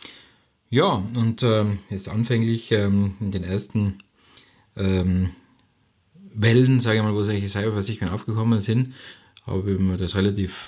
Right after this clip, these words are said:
eigentlich relativ einfach beantworten können. Ich habe gesagt: „Schicken wir mal die Versicherungsbedingungen und dann schauen wir uns die Sache an.“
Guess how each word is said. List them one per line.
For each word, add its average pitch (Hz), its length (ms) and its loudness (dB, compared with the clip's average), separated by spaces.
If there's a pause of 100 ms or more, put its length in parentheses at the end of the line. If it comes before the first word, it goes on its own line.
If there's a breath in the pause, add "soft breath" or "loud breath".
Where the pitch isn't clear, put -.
(200)
eigentlich 98 360 -6
relativ 98 360 -4
einfach 123 300 -2
beantworten 107 420 0
können. 104 160 0
Ich - 20 2
habe 98 220 0
gesagt: - 80 -8
„Schicken 131 240 2
wir 107 80 2
mal 101 100 0
die 87 60 -2
Versicherungsbedingungen 151 1040 2 (1400 loud breath)
und 107 100 2
dann 107 140 4
schauen 90 220 -2
wir 95 80 0
uns 90 100 -4
die 98 80 -4
Sache - 360 -8
an.“ - 180 -10